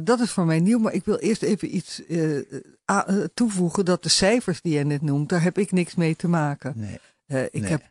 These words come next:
Speaker 1: onderzoek gedaan, ik heb ver-, een verdiepend verhaal geschreven over, eh, kwetsbare meisjes. En die getallen komen uit een onderzoek wat ik niet eens ken.
Speaker 2: Nee.
Speaker 1: Even ter verheldering.
Speaker 2: Heel goed,
Speaker 1: En
Speaker 2: hè?
Speaker 1: inderdaad, eh, het is voor mij, eh,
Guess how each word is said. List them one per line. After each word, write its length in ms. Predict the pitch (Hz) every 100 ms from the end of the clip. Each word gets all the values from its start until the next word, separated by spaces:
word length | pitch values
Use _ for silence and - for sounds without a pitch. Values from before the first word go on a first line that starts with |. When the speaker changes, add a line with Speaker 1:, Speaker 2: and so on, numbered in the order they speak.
| _
Speaker 1:
onderzoek 420 | - 165 165 160 -
gedaan, 260 | 156 151
ik 100 | 151
heb 140 | 151 -
ver-, 140 | -
een 200 | 143 147
verdiepend 680 | - - 147 143 175 - 151
verhaal 400 | - 143 175 175
geschreven 680 | 165 156 - 139 135 131 135 _ _ _ _ -
over, 540 | 143 127 143 135 131
eh, 180 | 135 131 127
kwetsbare 380 | 147 - 143 135
meisjes. 340 | 143 - 165
En 80 | 151
die 80 | 135
getallen 480 | - - 165 175
komen 300 | - 170 156
uit 140 | 151 147
een 100 | 131
onderzoek 560 | 160 156 156 143 - _ _
wat 180 | 156 147
ik 160 | 156
niet 140 | 151 147
eens 240 | 139 -
ken. 360 | - 147 131 - -
Speaker 2:
Nee. 240 | 107 95
Speaker 1:
Even 300 | 180 180 185
ter 140 | 170
verheldering. 600 | - 151 143 131 127 135 120
Speaker 2:
Heel 200 | 123 110
goed, 140 | -
Speaker 1:
En 120 | 180
Speaker 2:
hè? 60 | 180
Speaker 1:
inderdaad, 600 | 160 143 170 208 220 -
eh, 500 | - 151 143 139 135 -
het 140 | 156 165
is 140 | -
voor 180 | - 147
mij, 360 | 147 135 135 135
eh, 300 | 135 127